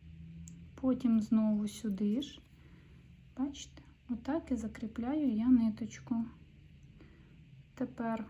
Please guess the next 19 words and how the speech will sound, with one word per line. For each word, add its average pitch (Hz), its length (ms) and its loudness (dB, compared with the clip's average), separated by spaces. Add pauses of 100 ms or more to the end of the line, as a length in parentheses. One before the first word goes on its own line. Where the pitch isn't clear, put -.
(3500)
можна 226 520 2
піти 214 520 -6
сюди, 240 720 0 (640)
в - 40 0
іншу 285 480 2
сторону, 262 880 2 (400)
чи - 100 -16
в - 280 -16
цю, 277 220 0
давайте 240 520 -4
вже 226 160 -8
так 226 420 -10
і 226 60 -4
йти. 220 340 -6 (1000)
Тільки - 280 -12
через 226 360 -2
більше 214 480 -2
взяти 220 260 -2
бісеринок. 214 880 0